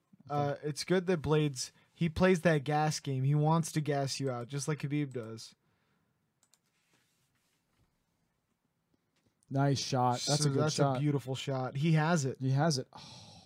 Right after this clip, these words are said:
Speaker 2: Oh, that was really good by Junior. He pulled his arms up at the very end.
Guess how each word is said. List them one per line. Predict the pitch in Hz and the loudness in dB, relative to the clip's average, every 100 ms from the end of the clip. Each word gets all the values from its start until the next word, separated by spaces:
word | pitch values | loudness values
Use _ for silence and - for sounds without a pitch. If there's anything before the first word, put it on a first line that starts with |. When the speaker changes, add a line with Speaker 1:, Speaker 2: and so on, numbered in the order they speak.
| - _ _ - | -20 _ _ -6
Speaker 2:
Oh, | 135 131 131 123 | -4 -2 -4 -2
that | 156 | 6
was | 180 160 | 6 8
really | 175 160 | 6 6
good | 160 | 4
by | 147 | 2
Junior. | 127 143 143 | 2 0 2
He | 139 | 0
pulled | 135 151 | 0 0
his | 139 131 | 0 0
arms | 135 139 131 | 0 -2 -2
up | 123 | -6
at | 127 | -8
the | |
very | 120 123 123 | -8 -6 -6
end. | 127 127 123 | -6 -6 -8